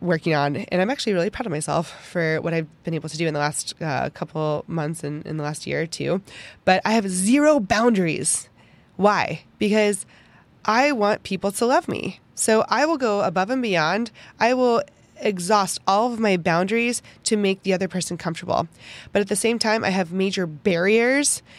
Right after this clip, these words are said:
Hey, because I don't want you to see the real me because you might not like it,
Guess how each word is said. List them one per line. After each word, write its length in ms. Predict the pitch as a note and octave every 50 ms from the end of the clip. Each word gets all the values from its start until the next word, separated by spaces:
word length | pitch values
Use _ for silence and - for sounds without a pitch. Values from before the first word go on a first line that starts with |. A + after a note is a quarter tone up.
| - - -
Hey, 180 | - A#3 G#3+ F3
because 280 | E3 F#3 F#3+ G3 F#3+ -
I 140 | - G#3 A#3
don't 140 | C#4 D#4 -
want 160 | E4 D#4 -
you 60 | D#4 A#3
to 80 | A3
see 260 | G3+ - - - G3+ G3+
the 120 | G3 F#3
real 240 | E3 E3 E3+ D#3+ E3+
me 380 | E3 D#3 D3+ D#3+ G#3 D4 - - _ _ _ _ _ _ _ - - - - - - - _
because 580 | - G#3+ G#3 G#3+ G#3 G3 G3 G3 G3 F#3+ - - - _ _ _ _ _ _ _ _ _ _ _ _ _ _ - - - _ -
you 160 | G3+ A3 A#3
might 160 | A3+ F#3+ -
not 160 | A#2 - -
like 220 | - B3 E4 - -
it, 300 | - - - - -